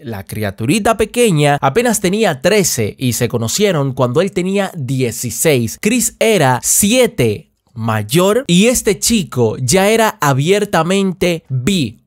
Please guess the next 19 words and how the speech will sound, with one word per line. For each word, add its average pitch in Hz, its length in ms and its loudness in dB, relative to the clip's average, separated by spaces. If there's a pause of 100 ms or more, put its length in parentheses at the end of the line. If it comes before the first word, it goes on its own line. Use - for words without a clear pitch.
en 135 180 0
aquel 131 380 0
momento. 107 600 -6
Tuvieron 226 440 2
interacciones 190 720 -2
sospechosas 151 880 -2
en 117 240 -8
línea 135 480 0
antes 226 640 0
y 147 160 -4
después 160 840 -4
del 120 360 -4
encuentro". 101 840 -8
Y 127 100 -2
aquí 156 300 0
es 156 160 0
donde 190 320 0
se 165 160 -2
conocieron, 131 640 -6